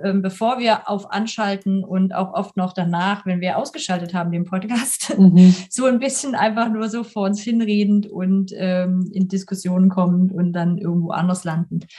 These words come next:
Speaker 1: Genau, also cool, wenn ihr bis hierher mit zugehört habt. Ähm, schön, dass ihr dabei wart. Schreibt uns gerne eure Kommentare und Gedanken dazu. Und viel Freude auf der Suche nach eurem Enneagramm-Muster, falls ihr da Lust dazu bekommen habt.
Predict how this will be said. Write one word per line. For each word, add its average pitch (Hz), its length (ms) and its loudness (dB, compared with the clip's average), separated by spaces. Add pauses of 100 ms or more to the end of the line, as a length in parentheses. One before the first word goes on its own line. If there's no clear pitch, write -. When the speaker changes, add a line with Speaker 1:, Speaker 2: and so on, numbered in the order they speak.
(260)
Speaker 1:
Genau, 185 260 4
also 196 280 4 (140)
cool, 254 220 -2
wenn 220 120 2
ihr 220 120 2
bis 208 120 -2
hierher 220 360 0
mit 208 240 -2
zugehört 196 600 0
habt. 185 360 -2
Ähm, 175 340 0
schön, 185 220 2
dass 185 120 2
ihr 180 60 0
dabei 175 320 2
wart. 196 280 2
Schreibt 180 280 -6
uns 180 160 -6
gerne 185 280 4
eure 175 420 -2
Kommentare 185 680 0
und 180 140 -2
Gedanken 196 400 0
dazu. 226 380 -6
Und 196 360 2 (360)
viel 277 260 -2
Freude 247 600 0
auf 220 120 -4
der 226 160 -4
Suche 247 520 -6
nach 220 280 -2
eurem 220 300 -2
Enneagramm-Muster, 208 920 -4
falls 185 220 -6
ihr 196 80 -2
da 190 80 -2
Lust 208 260 -4
dazu 180 200 -6
bekommen 175 420 2
habt. 170 260 -4